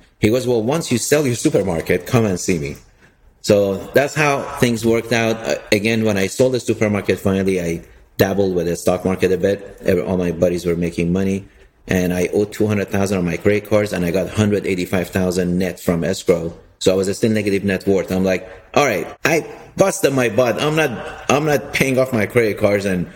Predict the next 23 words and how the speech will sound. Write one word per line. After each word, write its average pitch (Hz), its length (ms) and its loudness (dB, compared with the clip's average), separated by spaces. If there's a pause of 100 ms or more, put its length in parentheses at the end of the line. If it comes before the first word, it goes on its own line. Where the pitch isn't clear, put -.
(120)
still 175 340 0
gonna 123 200 -2
owe 117 140 2
fifteen 113 400 0
grand 98 300 0
after." 101 580 0
<laughs> - 40 -16 (340)
So - 140 4
I 120 160 2 (220)
opened 131 260 4
the 113 80 2
E-Trade 113 400 2
account. 101 500 -2
I 95 120 4
bought 95 520 -2
A 120 160 4
O 120 140 2
L, 113 400 0
E-Trade, 107 840 0
Brocade 104 340 2
Communication, 101 540 -2
all 123 160 0
these 98 180 -2